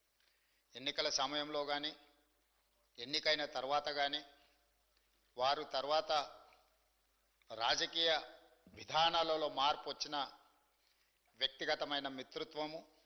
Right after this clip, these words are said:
అదేవిధంగా వారి యొక్క వ్యవహార శైలిలో ఎలాంటి మార్పు లేదు. ఒక మిత్రుడిగా రెండు వేల పద్నాలుగు, రెండు వేల పద్దెనిమిది, రెండు వేల ఇరవై మూడు,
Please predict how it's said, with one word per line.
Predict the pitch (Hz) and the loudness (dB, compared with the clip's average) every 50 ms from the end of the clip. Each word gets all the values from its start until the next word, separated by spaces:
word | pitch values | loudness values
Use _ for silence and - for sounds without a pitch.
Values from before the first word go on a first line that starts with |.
| _ _ _ _ _ _ _ _ _ | _ _ _ _ _ _ _ _ _
అదేవిధంగా | 127 131 131 147 151 147 143 143 143 143 147 147 143 131 131 139 - - - - _ _ _ _ _ _ _ _ _ _ _ _ _ | -4 -2 0 2 0 0 2 0 0 0 2 2 2 2 0 -2 -8 -16 -20 -20 _ _ _ _ _ _ _ _ _ _ _ _ _
వారి | 120 127 139 143 147 | 2 2 2 2 2
యొక్క | 147 147 143 - 147 139 135 123 - - - - - _ _ _ _ _ - - _ _ _ _ _ _ _ - | -2 -4 -4 0 0 2 2 0 -2 -8 -18 -20 -20 _ _ _ _ _ -20 -20 _ _ _ _ _ _ _ 0
వ్యవహార | 131 143 156 151 165 170 170 165 | 2 2 4 6 6 4 4 4
శైలిలో | - - 156 151 151 151 156 156 147 143 117 | 2 2 0 0 0 0 -2 0 -2 -2 -2
ఎలాంటి | 123 131 135 139 147 147 139 151 143 | -4 -2 0 0 0 0 -2 -6 -8
మార్పు | 127 120 123 127 135 135 - - | -6 -2 0 0 0 0 -2 -6
లేదు. | 135 127 120 117 - - _ _ _ _ _ - - - _ _ _ _ _ _ _ | -8 -8 -8 -8 -10 -18 _ _ _ _ _ -20 -20 -20 _ _ _ _ _ _ _
ఒక | 123 - - | -4 -2 -2
మిత్రుడిగా | 131 131 135 135 - - 170 165 156 160 165 165 160 - - - - - - - _ _ _ _ _ _ _ _ _ 123 | -2 0 -2 -4 -4 -4 -2 -2 0 4 4 4 4 2 -2 -10 -18 -20 -20 -20 _ _ _ _ _ _ _ _ _ -4
రెండు | 127 139 143 | -4 -2 0
వేల | 151 156 156 156 | 0 2 2 2
పద్నాలుగు, | - - 135 131 139 143 151 151 156 151 147 160 160 | 0 -2 -4 -4 -2 0 0 0 0 -2 -4 -6 -4
రెండు | 151 139 135 139 143 | -4 -6 -6 -4 -4
వేల | 151 151 147 | -2 -2 -2
పద్దెనిమిది, | 143 - 139 131 - - 151 147 147 147 143 156 160 160 | -2 -2 -4 -4 -2 -2 -4 -2 -4 -6 -6 -4 -4 -4
రెండు | 151 139 139 143 | -4 -4 -4 -4
వేల | 139 139 139 143 131 - - | -4 -4 -4 -4 -6 -10 -8
ఇరవై | 143 139 151 156 156 | -6 -4 -2 -2 -2
మూడు, | 147 143 127 117 101 | -2 -4 -8 -10 -10